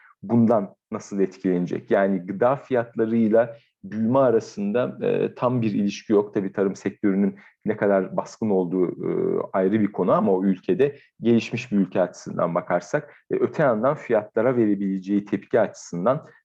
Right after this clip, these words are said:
e, bir tabii, e, müdahale olmazsa kamudan, e, onun etkisi var gibi, e, bazı önemli, e, noktalar var diye düşünüyorum. Yani commodities, şurada görüyorsunuz endeks, e, ilişkilerine,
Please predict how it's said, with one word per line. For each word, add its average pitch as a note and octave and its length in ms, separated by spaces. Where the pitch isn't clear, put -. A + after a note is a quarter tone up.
e, F2+ 220
bir G#2+ 380
tabii, F#2 400
e, - 200
müdahale G2 460
olmazsa G2+ 520
kamudan, G2+ 460
e, G2+ 200
onun C3+ 540
etkisi A#2+ 720
var C3+ 280
gibi, G#2 580
e, G#2+ 220
bazı D#3+ 500
önemli, C3+ 600
e, B2+ 160
noktalar C3 460
var G2+ 280
diye F#2 160
düşünüyorum. E2+ 420
Yani F#2 340
commodities, G#2+ 800
şurada G2+ 340
görüyorsunuz G2+ 760
endeks, - 640
e, F2+ 140
ilişkilerine, F#2 1000